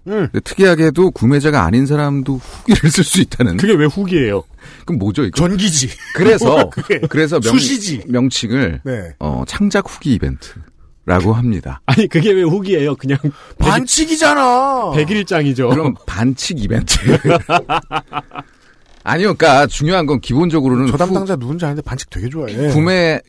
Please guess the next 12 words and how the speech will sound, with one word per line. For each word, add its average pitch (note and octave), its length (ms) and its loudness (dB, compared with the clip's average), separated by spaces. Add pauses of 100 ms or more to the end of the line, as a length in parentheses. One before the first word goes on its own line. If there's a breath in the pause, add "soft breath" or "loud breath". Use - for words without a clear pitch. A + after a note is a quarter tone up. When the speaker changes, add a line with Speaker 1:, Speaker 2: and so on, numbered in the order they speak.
Speaker 2:
이분이 D#3+ 680 2
좀 F2+ 180 -2
특이하세요. G#2+ 840 -2
Speaker 1:
네. G2+ 540 -4 (380 soft breath)
Speaker 2:
네. G#2 80 -4
날마다 A2+ 420 2
이런 G2+ 200 0
거 C#3+ 120 2
고민하시는 F#2 440 -4
분인데 D2+ 500 -4
Speaker 1:
음. B2+ 200 -4
Speaker 2:
어쨌든 F#2+ 500 -2